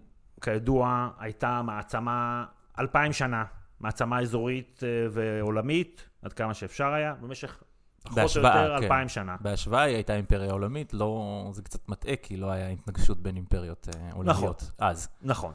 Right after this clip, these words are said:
Speaker 1: אה, אה, אה, בשיאה לא פחות מ-, מרומא, רק זה פשוט כאילו שהאימפריה הרומית פשוט שרדה אלפיים שנה. כי יש לך כל מיני סוגים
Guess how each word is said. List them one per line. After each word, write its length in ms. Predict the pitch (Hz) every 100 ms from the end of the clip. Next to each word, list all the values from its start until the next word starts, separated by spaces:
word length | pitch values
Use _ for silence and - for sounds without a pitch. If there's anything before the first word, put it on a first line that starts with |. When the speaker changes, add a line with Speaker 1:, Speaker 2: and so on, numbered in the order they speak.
| - - - - -
Speaker 1:
אה, 60 |
אה, 440 | 143 147 139 143 139
אה, 180 | 147 147 139
בשיאה 580 | 139 - 185 196 240 220 - 180
לא 120 | 180 175
פחות 320 | 160 156 151
מ-, 520 | 143 131 127 120 120
מרומא, 460 | 120 117 143 202 214
רק 180 | 147 147
זה 120 | 143
פשוט 240 | 175 185 185
כאילו 180 | 220 196
שהאימפריה 420 | 185 180 202 196
הרומית 540 | 185 220 214 208 - - - -
פשוט 240 | 131 160
שרדה 420 | - 147 143 151 156
אלפיים 300 | 139 127 139
שנה. 240 | 131 120 90 - - _ _ - _ _ _
כי 220 | - 113 135
יש 120 | 143
לך 160 | - 127 -
כל 160 | 196 208
מיני 200 | 196 160
סוגים 560 | - 151 151 147 127